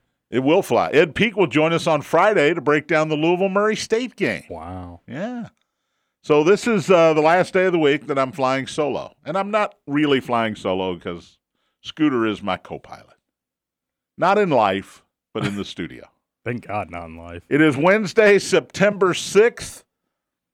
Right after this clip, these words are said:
Speaker 1: M and M Carnage Hotline's open, five oh two, three eight four, fourteen fifty, if you'd like to join in the conversation, three eight four, fourteen fifty. Thornton's text line open as well, five oh two, four one four,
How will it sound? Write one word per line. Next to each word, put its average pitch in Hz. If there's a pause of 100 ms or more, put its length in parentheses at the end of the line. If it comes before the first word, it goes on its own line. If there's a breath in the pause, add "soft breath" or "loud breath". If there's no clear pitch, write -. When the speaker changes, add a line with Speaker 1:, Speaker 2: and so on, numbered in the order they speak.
(240)
Speaker 1:
M 135
and 147
M 147
Carnage 147
Hotline's 147
open, 123
five 113
oh 117
two, 117
three 131
eight 127
four, 127
fourteen 127
fifty, 131
if 175
you'd 110
like 101
to 95
join 113
in 113
the 104
conversation, 123
three 123
eight 113
four, 120
fourteen 117
fifty. 131 (460 soft breath)
Thornton's 135
text -
line 131
open 131
as 110
well, 127
five 127
oh 127
two, 123
four 143
one 127
four, 123